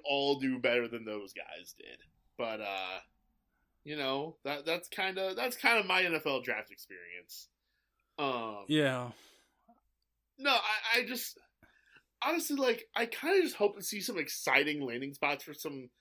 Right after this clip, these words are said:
Speaker 1: for some of these wide receivers. Like, that's kind of the thing I'm hoping for the most, is see some of these wideouts land in places that I get really excited for. I really, really hope Breece Hall lands in a spot where I get excited, because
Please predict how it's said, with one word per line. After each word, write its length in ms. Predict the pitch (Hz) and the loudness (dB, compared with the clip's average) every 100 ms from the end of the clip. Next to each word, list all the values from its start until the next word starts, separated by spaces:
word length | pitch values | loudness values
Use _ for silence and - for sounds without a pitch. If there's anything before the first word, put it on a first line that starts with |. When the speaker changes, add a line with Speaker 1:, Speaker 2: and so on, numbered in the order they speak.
| _ _ | _ _
Speaker 1:
for 80 | 156 | -4
some 160 | 147 147 | -4 -2
of 20 | |
these 140 | 143 | 0
wide 160 | 135 135 | 2 2
receivers. 640 | 135 - 107 123 143 - - _ _ - | -2 -8 -10 -6 -6 -8 -16 _ _ -6
Like, 100 | 180 | 2
that's 200 | 269 302 | 4 4
kind 200 | - 262 | 2 4
of 80 | 202 | 4
the 60 | |
thing 160 | 214 196 | 2 -2
I'm 100 | 147 | 0
hoping 320 | 151 139 139 | 2 0 0
for 120 | 135 | 0
the 100 | 135 110 - | 0 -2 -12
most, 480 | 92 - - - - _ _ _ _ _ _ _ _ - | -12 -12 -18 -18 -20 _ _ _ _ _ _ _ _ -2
is 220 | 170 - | -2 -2
see 120 | 226 | -4
some 220 | 214 214 | 0 0
of 60 | 214 | 0
these 160 | 185 | -2
wideouts 440 | 151 151 139 127 - | 4 6 6 4 -2
land 320 | 127 135 147 | 0 0 2
in 120 | 139 | -2
places 680 | 135 131 123 - 120 110 - _ _ _ _ _ | -2 -4 -4 -6 -10 -10 -16 _ _ _ _ _
that 100 | 147 | 4
I 80 | 147 | 6
get 200 | 156 139 | 6 4
really 340 | 123 135 147 147 | 2 2 2 2
excited 460 | 135 135 123 120 | 0 2 2 0
for. 440 | - 127 123 120 117 _ _ _ 147 | -4 0 2 2 -2 _ _ _ 2
I 80 | |
really, 800 | 151 139 151 196 202 170 131 107 - _ _ 113 | 2 2 0 6 6 8 4 0 -12 _ _ -16
really 540 | 120 147 190 185 147 | -6 8 8 10 6
hope 300 | 151 139 - | 4 0 0
Breece 300 | 139 135 - | -4 -4 -4
Hall 500 | 120 110 104 95 - _ _ - - _ _ | -4 -4 -4 -8 -12 _ _ -20 -20 _ _
lands 360 | 131 135 131 131 | -2 0 0 -2
in 60 | 117 | -8
a 60 | |
spot 260 | 107 - 120 | -4 -2 -2
where 100 | 117 | -2
I 40 | 113 | -2
get 140 | 113 | -4
excited, 500 | 104 - 110 107 110 | -6 -6 -6 -6 -10
because 360 | - 131 120 | -4 -4 -4